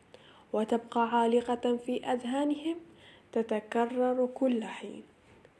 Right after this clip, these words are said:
صحيح أن انتقاءنا الكلمات مع الآخرين مهم ومهم جدًا،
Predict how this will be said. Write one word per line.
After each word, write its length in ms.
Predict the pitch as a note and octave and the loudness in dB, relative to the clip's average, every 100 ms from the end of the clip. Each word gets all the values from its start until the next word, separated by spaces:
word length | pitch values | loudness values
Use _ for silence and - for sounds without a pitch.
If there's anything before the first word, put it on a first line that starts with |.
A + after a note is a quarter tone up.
| - - - - - | -20 -20 -20 -20 -20
صحيح 520 | - D4+ D4 F4+ F#4 E4+ | -2 2 4 4 4 4
أن 300 | D4+ C4+ B3 | 4 4 2
انتقاءنا 680 | A#3+ B3 B3 C4+ C#4+ B3+ | 2 0 2 2 2 2
الكلمات 680 | A#3 A#3 A3+ A3 A3+ A#3+ B3 | 0 0 0 2 2 0 0
مع 240 | A#3+ A3 G#3+ | 0 0 -2
الآخرين 800 | G#3+ G#3+ - A3 A3 A#3 C4 C#4+ - - _ - | -4 -6 -4 -2 2 2 0 -6 -16 -20 _ -6
مهم 480 | G#3+ G#3+ B3 C4+ C4 - - - - _ _ _ - | -4 0 4 4 2 -8 -20 -20 -20 _ _ _ 0
ومهم 760 | A3 G#3 G3+ F#3+ B3 D4+ D#4+ | 2 2 0 0 0 2 2
جدًا، 420 | C#4+ - - - | 0 -4 -12 -10